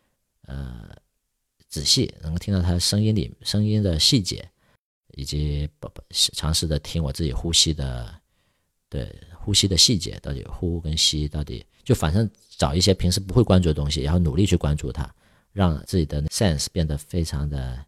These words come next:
敏感跟清-，清晰。然后有，让这个更 sharp，更 sharp 之后呢，我就会去看现-，现在，哎，我自己的感觉是什么？啊，最近，啊，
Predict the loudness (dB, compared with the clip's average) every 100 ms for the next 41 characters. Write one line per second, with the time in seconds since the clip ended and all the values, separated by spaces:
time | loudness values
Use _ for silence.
0 | _ -4 -2 -2 -6 -8 -8 -8 -10 -14
1 | -4 -2 -2 -4 -8 _ _ _ _ _
2 | _ -2 2 4 4 0 -10 -2 4 6
3 | 6 4 2 4 6 4 2 -2 2 4
4 | 4 2 0 0 0 -2 -4 -4 -4 -4
5 | -6 -4 -4 -4 -10 _ _ _ _ _
6 | _ -10 -8 -2 0 0 -2 -4 -6 -6
7 | -6 -4 -2 -2 -4 -8 -10 -6 -2 -2
8 | -4 -10 -16 -20 _ _ _ _ -20 -12
9 | -12 -12 -12 -14